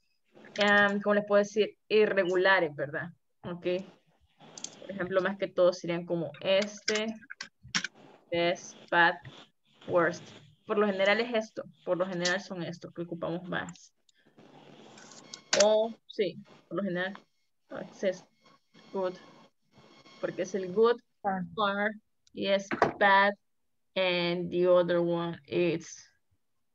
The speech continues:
Speaker 1: many or little. Yes, son irregulares que se tienen que memorizar. Now, let's continue with, yes, look at this pen. Which one do you like?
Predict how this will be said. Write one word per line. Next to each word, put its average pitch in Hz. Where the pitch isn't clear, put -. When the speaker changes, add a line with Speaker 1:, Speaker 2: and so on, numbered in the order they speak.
Speaker 1:
many 185
or -
little. 175
Yes, 156
son 175
irregulares 160
que 185
se 175
tienen 170
que 170
memorizar. 165
Now, 165
let's -
continue 220
with, 208
yes, 175
look 185
at 202
this 196
pen. 160
Which 214
one 214
do 185
you 175
like? 180